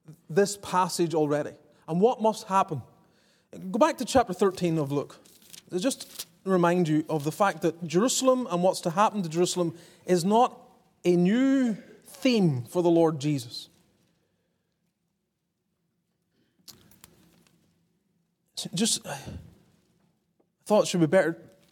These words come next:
just to go back and look at these verses. So verse thirty-four, well, even for verse thirty-three, "Nevertheless, I must walk today and tomorrow and the day following, for it cannot be that a prophet perish out of Jerusalem." This is part of the,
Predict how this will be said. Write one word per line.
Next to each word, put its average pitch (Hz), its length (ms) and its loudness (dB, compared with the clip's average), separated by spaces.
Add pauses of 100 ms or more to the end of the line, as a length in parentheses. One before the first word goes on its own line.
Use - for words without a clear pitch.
just 196 160 -6
to 180 80 -4
go 160 80 4
back 160 320 0
and 151 140 -4
look 170 160 -2
at - 200 -6
these 165 200 -2
verses. 143 300 -4
So 175 120 -4
verse 220 320 -2
thirty-four, 175 720 0 (2000)
well, 214 120 0
even 220 120 2
for 196 140 -2
verse 196 180 4
thirty-three, 190 400 0
"Nevertheless, 202 420 4
I 202 100 4
must 180 200 2
walk 196 380 2
today 190 320 0
and 180 100 0
tomorrow 185 520 2 (240)
and 165 120 -2
the 165 60 2
day 185 160 0
following, 196 400 2
for 175 140 0
it 160 100 -2
cannot 185 320 0
be 196 160 -2
that 180 140 -2
a 147 40 -4
prophet 196 460 -2
perish 208 420 0
out 196 160 2
of 180 140 -4
Jerusalem." 180 560 0 (480)
This 160 120 -10
is 151 80 -8
part 180 320 0
of 160 80 -4
the, 151 160 0